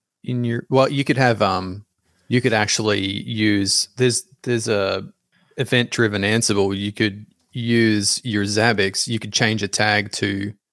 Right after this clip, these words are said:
delete, for example, and then use, um, alerts to your event-driven Ansible when there's a tag delete shows up.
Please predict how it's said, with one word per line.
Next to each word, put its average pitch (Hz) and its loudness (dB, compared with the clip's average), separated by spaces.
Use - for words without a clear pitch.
delete, 107 2
for 104 -4
example, 98 -4
and 104 -2
then 101 0
use, 104 -2
um, 98 -4
alerts 104 0
to 104 0
your 110 4
event-driven 104 2
Ansible 101 2
when 101 2
there's 98 2
a 101 -8
tag 101 -2
delete 101 0
shows 101 0
up. 98 -2